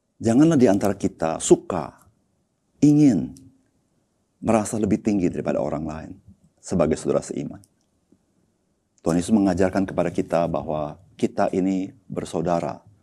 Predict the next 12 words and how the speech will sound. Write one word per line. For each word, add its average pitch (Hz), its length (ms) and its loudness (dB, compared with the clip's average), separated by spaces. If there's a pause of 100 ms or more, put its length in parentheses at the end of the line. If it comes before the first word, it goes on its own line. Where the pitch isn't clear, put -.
(580)
satu 82 640 -6
sama 76 400 -10
lain. 71 320 -16 (2250)
Sehingga 120 320 2
saudara-saudara 92 320 0
yang - 80 -4
kasih 82 160 -2
dalam 73 240 -2
Tuhan, 78 400 -8 (1300)
kita 117 240 4
selalu 107 640 -2
memiliki 90 640 -4